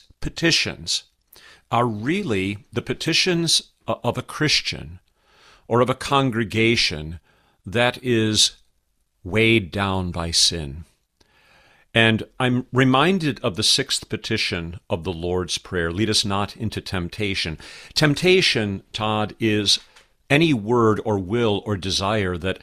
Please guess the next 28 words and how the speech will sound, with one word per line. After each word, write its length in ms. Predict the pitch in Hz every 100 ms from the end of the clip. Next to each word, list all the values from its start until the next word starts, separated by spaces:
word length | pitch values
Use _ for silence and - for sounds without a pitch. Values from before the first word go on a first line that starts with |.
| - -
speaks 440 | - - 139 -
to 140 | 98
us. 140 | 87 -
It's 100 | -
sometimes 460 | 139 131 139 110 -
our 120 | 98 95
guilty 340 | 127 117 117
conscience. 640 | - 113 117 - - 80
It 160 | - 101
is 180 | 95 - - - -
the 80 |
devil's 380 | 104 117 113 101
accusations 960 | - 104 - 95 87 104 101 - 82 85
or, 100 | 95 - -
or 80 | 104
the 120 | 101
judgment 580 | 80 107 107 - 98 90
of 100 | 85
law. 540 | 82 90 87 73 71 - - -
And 140 | 135 131
it 80 | -
says 280 | 165 156 -
to 140 | 135
us, 220 | 120 -
"You 100 | 107
can't 220 | - 117
trust 320 | - 113 104 -
God. 380 | 107 95 92